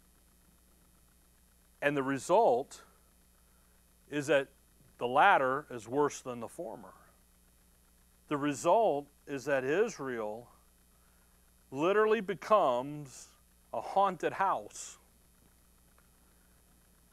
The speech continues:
And, uh, they could have been a house that had the Lord in it. They could have been the nation that the Lord had set up for them to be. But rather, they just came along and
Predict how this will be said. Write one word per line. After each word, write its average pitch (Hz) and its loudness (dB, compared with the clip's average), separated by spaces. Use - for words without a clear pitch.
And, 131 -4
uh, 123 2
they 143 2
could 202 2
have 151 2
been 170 2
a 147 4
house 160 4
that 147 -2
had 156 4
the 147 4
Lord 208 8
in 117 4
it. 160 -8
They 131 -6
could 175 0
have 160 0
been 170 0
the 160 2
nation 170 0
that 160 -2
the 160 0
Lord 165 6
had 156 0
set 160 0
up 170 0
for 175 -4
them 175 -4
to 175 -2
be. 170 -2
But 143 -2
rather, 196 4
they 180 0
just 180 -2
came 190 -4
along 147 0
and 127 -6